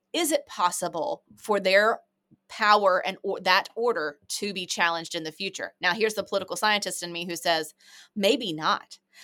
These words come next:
I really think those rules were written in a way that, I mean, think about even things like the U N Security Council. As long as I have been studying international relations, you know, twenty-five-ish years,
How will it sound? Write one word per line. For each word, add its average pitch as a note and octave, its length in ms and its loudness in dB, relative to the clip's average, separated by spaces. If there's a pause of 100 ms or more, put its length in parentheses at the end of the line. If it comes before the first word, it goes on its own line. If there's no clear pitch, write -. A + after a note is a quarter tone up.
(180)
I F#3+ 140 6
really A3 340 2
think G#3 280 -4
those G#3+ 320 4
rules G#3+ 640 -4
were F#3 240 0
written G#3 380 -2 (340)
in A3 180 4
a G#3 80 4
way F#3 340 4
that, G#3+ 120 -2
I E4 40 0
mean, G4 180 -8
think A#4 180 2
about D4+ 200 4
even C4 200 -4
things A#3 200 -4
like G3+ 160 2
the F#3 100 -2
U G3+ 180 -6
N G3 140 -2
Security F#3+ 460 -4
Council. D#3+ 540 -6 (380)
As G#3+ 180 2
long C#4 320 4
as D4+ 180 0
I A#3 180 2
have B3 140 -2
been F3+ 120 -6
studying F#3+ 400 -2
international F3+ 760 -2
relations, F3 920 -2 (260)
you - 80 0
know, F3+ 240 0 (160)
twenty-five-ish G3+ 800 0
years, F3 500 0